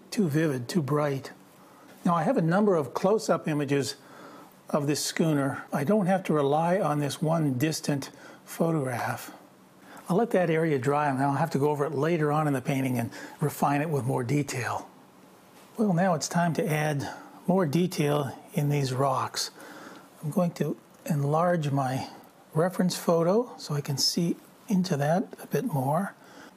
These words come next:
and start with these very dark areas. This is really kind of a combination of some hard edges and soft edges, thin edges and thick edges.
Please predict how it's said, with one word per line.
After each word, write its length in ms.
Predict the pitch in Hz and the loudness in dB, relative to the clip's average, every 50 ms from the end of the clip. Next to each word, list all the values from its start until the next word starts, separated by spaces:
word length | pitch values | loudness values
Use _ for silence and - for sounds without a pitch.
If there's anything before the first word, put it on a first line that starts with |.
| - - - | -20 -8 -4
and 180 | 147 139 127 123 | -2 -2 -2 -2
start 300 | - - 156 160 240 185 | -2 0 0 2 2 2
with 100 | 147 143 | 0 0
these 180 | 143 131 123 | 0 -2 -2
very 420 | 127 139 156 170 170 170 175 165 - - - | -2 0 0 2 2 2 0 0 -2 -2 0
dark 400 | - 143 151 151 147 - - - - - - - - - - - - - - - - - - - - - - - - - | 0 2 2 0 -2 -4 -8 -14 -14 -16 -20 -20 -20 -20 -20 -20 -20 -20 -20 -20 -20 -20 -20 -20 -20 -20 -20 -20 -8 -2
areas. 500 | 240 196 147 135 131 131 127 123 120 - - - - - - - - - - - - - - - - - - - | 0 0 2 2 0 0 0 -2 -4 -4 -8 -12 -20 -20 -20 -20 -20 -20 -20 -20 -20 -20 -20 -20 -20 -20 -20 -12
This 120 | - - - | -12 -6 -6
is 140 | 262 - 254 | -2 2 2
really 180 | 214 214 208 | 2 4 2
kind 200 | - - 208 190 | 2 2 2 2
of 80 | 170 147 | 2 0
a 40 | 139 | 0
combination 800 | - - - - 196 202 190 175 170 175 190 175 - - 165 | -2 -2 0 2 2 4 4 4 4 4 2 2 2 0 0
of 320 | 147 143 131 131 123 - - - - - - - - - - - | 2 0 -2 -4 -6 -10 -16 -20 -20 -20 -20 -20 -20 -20 -12 -12
some 160 | - - - | -6 -4 -4
hard 360 | - - - 180 202 220 196 | -2 0 0 2 2 2 4
edges 360 | 190 196 190 180 202 185 160 | 4 2 4 4 2 2 2
and 120 | 147 135 127 | 0 0 -2
soft 540 | - - - - 180 180 185 180 180 - 165 | -2 -2 0 2 2 4 2 2 0 -2 -4
edges, 460 | 143 135 - 156 135 123 - - - - - - - - | -4 -2 -4 -4 -4 -4 -6 -8 -10 -14 -20 -20 -20 -20
thin 400 | - - - - 190 196 190 180 | -18 -4 0 2 4 4 6 6
edges 500 | 180 185 165 185 185 185 175 - - - - | 4 4 4 4 2 2 0 -2 -6 -6 -6
and 100 | 151 127 | -8 -8
thick 460 | - - - - - 170 160 - 147 | -8 -12 -10 -4 -2 -2 -2 -2 -4
edges. 480 | 143 135 117 113 135 123 117 120 - | -4 -4 -4 -4 -6 -6 -6 -6 -8